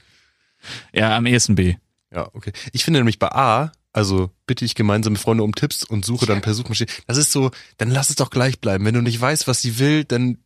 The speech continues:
Speaker 2: schenk einfach gar nichts oder irgendwie eine Flasche Köhm.
Speaker 1: Ja, ich bin ehrlich gesagt auch bei je-, um jede Einladung, die man bekommt, auch, auch, sag ich jetzt mal, eine Hochzeit oder was auch immer, wenn da drauf steht,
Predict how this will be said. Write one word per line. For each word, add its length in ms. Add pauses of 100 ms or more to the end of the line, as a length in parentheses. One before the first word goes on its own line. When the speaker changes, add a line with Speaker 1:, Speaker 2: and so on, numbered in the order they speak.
Speaker 2:
schenk 460
einfach 240
gar 180
nichts 220
oder 160
irgendwie 180
eine 80
Flasche 340
Köhm. 380
Speaker 1:
Ja, 240
ich 140
bin 160
ehrlich 200
gesagt 240
auch 120
bei 160
je-, 400
um 160
jede 260
Einladung, 680 (180)
die 60
man 160
bekommt, 340
auch, 240
auch, 160 (220)
sag 180
ich 60
jetzt 180
mal, 60
eine 140
Hochzeit 380
oder 160
was 140
auch 120
immer, 240 (260)
wenn 120
da 80
drauf 280
steht, 320